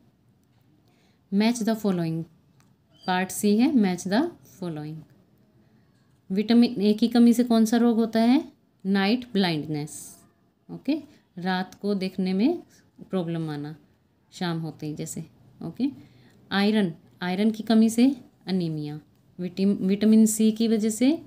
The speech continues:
स्कर्वी। प्रोटीन्स की वजह से क्वाशी और, क्वाशी और कोर।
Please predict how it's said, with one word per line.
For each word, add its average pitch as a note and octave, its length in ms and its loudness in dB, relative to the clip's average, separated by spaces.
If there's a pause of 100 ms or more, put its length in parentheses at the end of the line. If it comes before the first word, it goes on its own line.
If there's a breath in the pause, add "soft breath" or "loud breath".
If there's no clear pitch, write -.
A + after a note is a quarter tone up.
स्कर्वी। E3+ 580 -6 (720 loud breath)
प्रोटीन्स F#3+ 540 0
की A#3 120 0
वजह A3 240 0
से A#3+ 240 2 (600 loud breath)
क्वाशी G#3 600 0
और, B3+ 280 2 (120)
क्वाशी G3+ 400 -2
और G3+ 160 2
कोर। D#3+ 380 -6